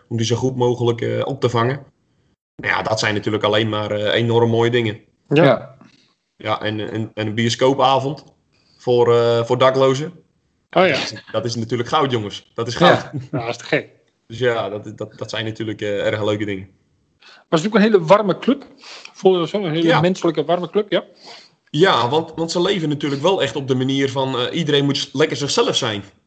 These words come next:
Speaker 1: En iedereen wordt geaccepteerd zoals hij is. En als je oprecht daar, ehm, zo over denkt, dan is dat ook, dan is dat natuurlijk gerust wel, wel, eh,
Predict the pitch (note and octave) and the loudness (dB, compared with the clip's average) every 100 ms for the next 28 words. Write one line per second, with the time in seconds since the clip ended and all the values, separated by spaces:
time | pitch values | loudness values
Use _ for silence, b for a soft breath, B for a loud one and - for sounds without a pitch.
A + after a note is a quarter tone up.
0 | - - C3+ D#3 D#3 C#3 C#3+ - C3 - | -10 -4 -4 -2 -2 0 -2 -4 -6 -4
1 | F3 E3+ D3 C#3 D3 E3 - - - C3 | -2 -2 -2 -2 0 0 0 -6 -4 -4
2 | B2+ C3+ B2+ C3+ C3+ - D3 D3 C#3 - | -2 -4 0 -2 -2 -2 0 2 0 0
3 | C#3 C3+ C3 C3+ C3 B2 B2 A#2+ A#2 A#2 | 0 2 0 -2 -4 -2 0 0 -2 -2
4 | A2+ A2 - _ _ _ _ _ B2 C3 | -4 -8 -14 _ _ _ _ _ -2 4
5 | F3 D#3 C#3+ C#3 C3+ F3 - _ _ _ | 6 6 2 0 -2 -2 -8 _ _ _
6 | _ _ _ _ _ - - C4 G3 D#3 | _ _ _ _ _ -4 -2 -2 -4 -4
7 | A3 G3+ B2+ A2 E3 F3 F3+ F3+ - E3+ | -2 -4 -8 -4 -2 -2 -4 -4 -6 -8
8 | - D4 - G#2+ G#2 G#2+ G#2+ G2 G2+ G2+ | -6 -6 -2 0 0 -2 0 0 -2 -4
9 | F#2+ | -4